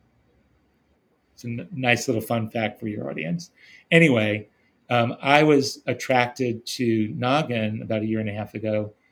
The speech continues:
because I always wanted to create a digital age Sesame Street. Not that Sesame Street isn't doing good work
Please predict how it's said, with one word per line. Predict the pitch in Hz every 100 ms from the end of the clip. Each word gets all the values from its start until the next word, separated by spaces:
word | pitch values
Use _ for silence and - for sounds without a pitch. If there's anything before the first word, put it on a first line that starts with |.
| _ _
because | 104 113
I | 110 113 -
always | 135 135 135 123
wanted | 120 120 117
to | 113
create | - 120 113 110 131 - _ _ _
a | 117
digital | 104 131 110 110
age | 107 104
Sesame | - 123 - 120
Street. | 104 104 104
Not | 139 165
that | 196 -
Sesame | 156 147 143
Street | - 131 123
isn't | 120 120 123
doing | 113 120 117
good | 117 107
work | 117 135